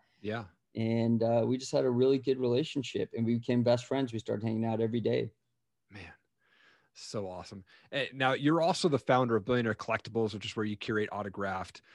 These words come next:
Speaker 1: historical documents for leaders and entrepreneurs. You have teacher dot com, which is where you teach people how to run a t-shirt company. No one better than you, for sure. You've got
Speaker 2: <laughs>
Speaker 1: Grip Knife, which is super badass. Like, as an entrepreneur, founding multiple companies, having money, having success, what excites you the most when you wake up in the day, man?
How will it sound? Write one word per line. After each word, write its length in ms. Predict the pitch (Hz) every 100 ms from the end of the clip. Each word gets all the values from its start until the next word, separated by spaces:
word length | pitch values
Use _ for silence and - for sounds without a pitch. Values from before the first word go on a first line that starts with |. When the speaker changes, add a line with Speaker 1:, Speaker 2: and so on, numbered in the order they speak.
| _
Speaker 1:
historical 340 | 117 - 143 120
documents 360 | 113 104 104
for 80 | -
leaders 300 | 107 127 113
and 60 | 101
entrepreneurs. 560 | 98 143 185 175 156
You 80 | 110
have 140 | 92 -
teacher 240 | 123 107
dot 180 | 90 82
com, 340 | - 123 120
which 160 | 107 -
is 60 |
where 100 | 107
you 100 | 107
teach 180 | 101 143
people 160 | 127 104
how 100 | 113
to 60 | 98
run 300 | 92 117 110
a 40 |
t-shirt 300 | - 110 101
company. 320 | 104 92 123
No 280 | 107 117 110 - -
one 240 | 120 110
better 300 | 104 123 123
than 180 | 110 104
you, 200 | 127 123
for 140 | -
sure. 320 | 110 135 127 - 120 -
You've 160 | 131 233
got 160 | 147
Speaker 2:
<laughs> 20 | 120
Speaker 1:
Grip 300 | 131 170 -
Knife, 260 | 127 127
which 140 | 143 139
is 160 | 117
super 340 | - 285 294 135
badass. 680 | 113 110 101 95 117 - - - - -
Like, 220 | 180 180 - _ _
as 200 | 156 202
an 80 | 190
entrepreneur, 500 | 185 - 147 147 143
founding 240 | 143 135
multiple 320 | 127 135 - 120
companies, 600 | - 123 - 117 117 110
having 220 | 131 123
money, 200 | 123 120
having 220 | 131 123
success, 540 | 120 - - 110 110
what 160 | - 220
excites 440 | 339 - 120 131
you 80 | 143
the 80 | 117
most 280 | 107 120 -
when 60 | 117
you 60 |
wake 200 | 104 98
up 140 | 147 113
in 80 |
the 80 | 92
day, 160 | 87 87
man? 240 | 90 127